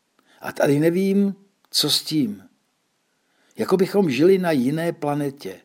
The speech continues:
Tehdy i teď. A není to hloupost. To by bylo příliš jednoduché. Je to frustrace z neúspěchu v životě,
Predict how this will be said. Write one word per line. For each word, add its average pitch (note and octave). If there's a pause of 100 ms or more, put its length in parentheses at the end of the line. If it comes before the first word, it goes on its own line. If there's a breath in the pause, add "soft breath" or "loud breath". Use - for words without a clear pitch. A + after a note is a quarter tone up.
(420)
Tehdy A2+ (600)
i C#3
teď. C3+ (1300)
A G#3+
není F#3+
to D3
hloupost. D#2 (840)
To G#2+
by G#2+
bylo B2+
příliš D3+
jednoduché. E3 (800)
Je G#2+
to G2+
frustrace B2
z F#2
neúspěchu G#2
v C#2
životě, D3+